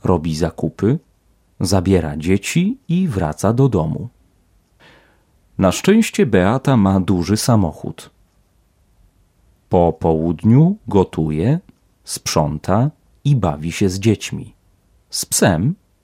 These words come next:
i kotem. Wieczorem je kolację z rodziną i od czasu do czasu czyta książkę. Czasami w nocy ogląda telewizję.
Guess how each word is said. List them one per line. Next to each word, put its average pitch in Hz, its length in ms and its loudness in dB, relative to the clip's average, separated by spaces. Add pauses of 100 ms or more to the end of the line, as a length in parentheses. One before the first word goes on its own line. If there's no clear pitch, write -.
(120)
i 220 120 2
kotem. - 540 -6 (1500)
Wieczorem 175 580 2
je 120 220 4
kolację 92 580 0
z 85 80 -6
rodziną 90 640 0 (280)
i 98 220 -2
od - 260 -2
czasu 135 360 -2
do 82 140 -2
czasu 90 380 -2
czyta 120 360 -4
książkę. - 720 -8 (1400)
Czasami 170 600 2
w 90 100 -6
nocy 135 500 0 (100)
ogląda 95 540 2
telewizję. 78 800 -6